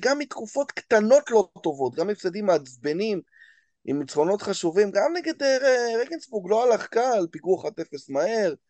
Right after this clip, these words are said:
השוו מהר, החמיצו פנדל, אחרי השער השני רק דקה שמונים, אה, יש ניצני אופי מסוימים, אבל באמת, אתה מסתכל על היריבות, אתה אומר, "זה לא יכול להיות שזה לא יקרה העונה."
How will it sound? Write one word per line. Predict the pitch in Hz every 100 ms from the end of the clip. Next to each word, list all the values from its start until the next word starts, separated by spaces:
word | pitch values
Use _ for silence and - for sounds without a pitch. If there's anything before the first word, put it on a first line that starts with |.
| _ _ _
השוו | 123 120 180 269
מהר, | 247 208 165 143
החמיצו | 196 185 180 170
פנדל, | 240 254 214 180 147
אחרי | 135 156 147 147
השער | 139 - 185 185
השני | 175 175
רק | 170 160
דקה | 156 160
שמונים, | 165 160 196 277 254 180 - _ _ _ _ _ _ _ _ - -
אה, | - - - - 139
יש | 165 220 311 -
ניצני | 339 277 226 226 202 165
אופי | 151 151 -
מסוימים, | 131 127 - 127 120 113 110 107
אבל | 101 107 104
באמת, | 110 127 160 127
אתה | 113
מסתכל | 110 - 151
על | 139
היריבות, | 123 117 127
אתה | 135
אומר, | 131
"זה | 113 110
לא | 160
יכול | 190 - 170
להיות | 160 139 147 -
שזה | 110 98
לא | 92
יקרה | 85 92 90
העונה." | 85 90